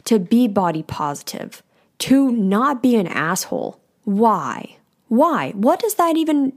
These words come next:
bring you? That same girl who made that duet, the mean girl, then went on to live, like, in TikTok live,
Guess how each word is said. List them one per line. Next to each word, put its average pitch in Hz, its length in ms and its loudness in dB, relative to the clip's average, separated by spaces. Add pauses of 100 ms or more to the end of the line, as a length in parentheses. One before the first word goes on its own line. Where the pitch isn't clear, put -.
(100)
bring 240 360 2
you? 156 200 -2 (420)
That 202 180 2
same 277 380 2
girl 208 400 2
who 190 140 0
made 185 180 2
that 190 180 0
duet, 160 420 0
the 185 80 2
mean 196 280 2
girl, 165 420 0 (360)
then 220 200 4
went 233 220 2
on 277 140 2
to 262 120 -2
live, 180 760 -2
like, 196 200 -2
in 208 380 -2 (140)
TikTok 226 420 -2
live, 175 260 -4